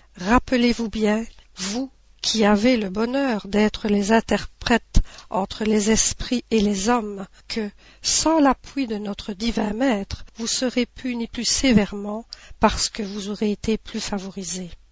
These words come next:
J'espère que cette communication portera ses fruits, et je désire qu'elle puisse aider les médiums à se tenir en garde contre l'écueil où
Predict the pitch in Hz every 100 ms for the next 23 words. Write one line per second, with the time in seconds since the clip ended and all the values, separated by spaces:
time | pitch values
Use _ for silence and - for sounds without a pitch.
0 | _ _ - - 240 - - 247 247 -
1 | - 220 - 240 226 226 220 208 - 214
2 | - 202 - 202 202 - 196 - - -
3 | 190 - - 208 196 226 254 247 269 277
4 | - 226 - 233 - - 247 220 254 240
5 | 214 214 202 202 214 220 - 202 214 -
6 | 226 254 247 240 220 214 202 208 202 202
7 | 202 - - - - - 226 226 - 202
8 | 202 214 226 _ _ - 262 254